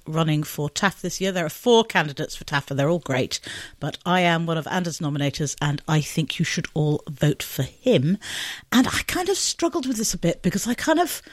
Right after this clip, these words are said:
spent a little while going, "Well, why should everyone vote for Anders? It's 'cause he's a great bloke, isn't it?" <laughs> That's not, you can see that might not be enough to sway your,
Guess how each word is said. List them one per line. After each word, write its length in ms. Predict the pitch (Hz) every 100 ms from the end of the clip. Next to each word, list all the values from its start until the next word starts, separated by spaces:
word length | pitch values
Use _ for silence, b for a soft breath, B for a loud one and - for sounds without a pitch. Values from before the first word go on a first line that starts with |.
| B B B -
spent 480 | - - 202 294 - _ -
a 80 | 240
little 240 | 262 262
while 240 | 220 214 196
going, 440 | 202 180 180 196 _
"Well, 480 | 180 220 220 202 190 -
why 180 | 220
should 160 | 269 -
everyone 280 | 220 220 185
vote 180 | 185 -
for 160 | 175
Anders? 480 | 151 147 151 147 - -
It's 180 | 175 -
'cause 260 | - 180
he's 220 | - 170 165
a 60 |
great 380 | 156 180 - _
bloke, 480 | 170 165 - - - _ _ _ _
isn't 360 | 190 165 156 -
it?" 100 | -
<laughs> 440 | 202 185 - 285 247
That's 380 | 262 285 262
not, 200 | 285 254
you 180 | 240 233
can 120 | 220
see 160 | 233 311
that 240 | 247 254
might 220 | 214 214 214
not 180 | 196
be 80 | 175
enough 320 | 170 170 165 -
to 120 | 151
sway 400 | - 165 165 160
your, 360 | 151 156 147